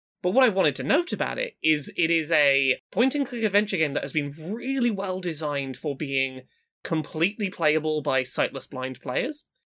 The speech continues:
The default control scheme is your traditional point and click. You mouse over things, you click on them.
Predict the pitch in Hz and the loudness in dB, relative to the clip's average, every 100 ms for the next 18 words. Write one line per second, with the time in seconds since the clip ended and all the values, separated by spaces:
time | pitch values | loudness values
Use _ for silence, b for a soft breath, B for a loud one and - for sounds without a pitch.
0 | _ - 196 190 269 339 294 262 254 175 | _ 0 0 2 2 2 0 0 2 2
1 | 139 - 143 190 160 147 147 143 147 143 | 2 -2 -2 0 -2 0 -2 -2 -2 -2
2 | 165 135 147 131 135 131 151 - - 131 | -2 -4 -4 -4 -6 0 0 0 -4 -4
3 | 113 135 123 - 127 127 131 131 131 - | -2 -2 -2 0 0 0 -6 -4 -6 -2
4 | 143 156 190 220 285 | -4 0 0 0 -2